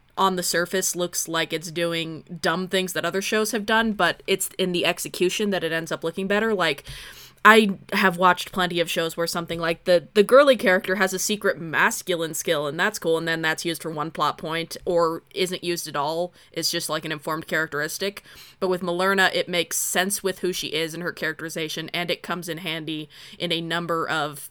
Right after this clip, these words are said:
situations throughout this stretch of episodes. Like, it's not just tied to her having a crush on Alan and saving him that one time, and then it kind of floats into the background. So, like, I, I do think it's well done. It just, it, I keep having that thought about this show broadly,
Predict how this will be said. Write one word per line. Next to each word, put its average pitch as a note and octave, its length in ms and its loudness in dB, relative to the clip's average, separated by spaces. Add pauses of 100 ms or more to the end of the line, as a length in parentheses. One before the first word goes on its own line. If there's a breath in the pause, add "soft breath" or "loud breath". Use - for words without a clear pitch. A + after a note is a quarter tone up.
situations E3+ 800 0
throughout D#3 300 -4
this D3 160 -6
stretch C3+ 260 -4
of C#3 80 -6
episodes. C#3+ 680 -2
Like, D#3 120 -2
it's D3+ 160 -6
not D#3+ 160 0
just - 220 -8
tied C#3+ 360 0
to E3 100 -8
her D3+ 160 -4
having C#3+ 260 -6
a C3 80 -10
crush - 240 -10
on C3 160 -8
Alan A#2+ 420 0
and C#3 160 -6
saving D3+ 300 -2
him D3+ 140 -6
that C#3+ 140 -4
one D3+ 140 -6
time, C#3+ 280 -6
and D3 80 -8
then D3 180 -4 (300 loud breath)
it - 100 -14
kind A3+ 160 -4
of G3+ 60 -8
floats D#3+ 240 -4
into D3 100 -10
the C#3 80 -16
background. C3 540 -6 (460 loud breath)
So, G#3+ 120 0
like, G3+ 160 6
I, F#3+ 140 4
I A3 100 4
do D#4 180 0
think G#3 220 2
it's - 220 -2
well D#3+ 260 0
done. D#3+ 300 -2
It D#3+ 120 -4
just, - 300 -4 (460 soft breath)
it, G#3 240 2 (200)
I F3+ 120 4
keep G3 260 -2
having F3 320 2
that - 220 -4
thought D#3 260 0
about D#3 260 -4
this - 120 -4
show D#3+ 400 -2 (160)
broadly, F3+ 500 2